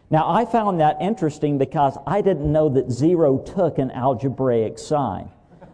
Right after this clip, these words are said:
But apparently it does here in Amarillo, so you're special. I,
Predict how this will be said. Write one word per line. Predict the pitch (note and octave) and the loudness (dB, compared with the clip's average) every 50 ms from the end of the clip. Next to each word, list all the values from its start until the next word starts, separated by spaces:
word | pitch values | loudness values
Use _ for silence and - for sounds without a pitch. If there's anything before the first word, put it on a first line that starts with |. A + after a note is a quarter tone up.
| - - | -6 0
But | - F3 - | 4 4 4
apparently | - - G#3 A3 B3 B3+ A#3+ G3 D#3+ G3+ G3 | 4 2 0 0 0 0 0 2 2 4 4
it | E3 C3 | 4 4
does | E3+ G#3 A#3 A3 E3+ | 4 4 4 2 0
here | E3+ E3 F3+ E3+ | 0 2 2 2
in | D#3+ D#3+ | 2 0
Amarillo, | D#3 E3 E3 D#3+ D#3+ E3 G3 A#3 B3 A#3 F3 | 0 0 0 0 0 0 2 2 2 0 0
so | - - | 0 0
you're | F#3 F3+ F#3+ | 0 0 0
special. | F#3 - - - A3+ C4 - - F4+ F#4+ - - - - - _ _ - - - - - - - - - - C#3+ - - - | -2 0 0 0 0 0 -2 -6 -6 -6 -6 -10 -16 -20 -20 _ _ -20 -20 -20 -20 -20 -20 -18 -16 -16 -16 -16 -18 -2 2
I, | - D#3 G#3 C4+ D4 C#4 A#3 | 4 4 6 6 4 2 2